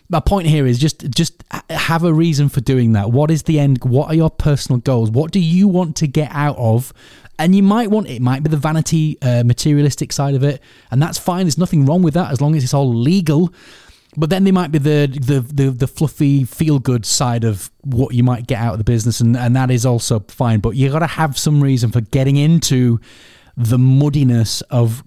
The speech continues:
growing a business. And, um, so there you go. <laughs> Just worth thinking about, I think, before you do anything. So there's been lots more lessons that I've learned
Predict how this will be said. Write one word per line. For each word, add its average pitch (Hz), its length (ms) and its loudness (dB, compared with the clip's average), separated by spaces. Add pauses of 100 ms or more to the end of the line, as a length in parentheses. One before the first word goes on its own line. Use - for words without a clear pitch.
growing 113 300 2
a 107 40 0
business. 107 680 -4
And, 107 400 -2
um, 110 320 0
so - 140 -4
there 104 80 0
you 95 160 -4
go. - 40 -12 (300)
<laughs> - 320 -18
Just - 180 -2
worth 226 180 -2
thinking 214 280 -2
about, 131 240 -2
I 127 60 -4
think, 135 220 -2
before 135 420 -2
you 123 160 -4
do 123 180 0
anything. 117 380 0 (500)
So 185 260 -2
there's 147 220 -2
been 180 260 0
lots 170 380 0
more 165 160 2
lessons 143 480 0
that - 140 -4
I've 139 100 -2
learned 147 280 2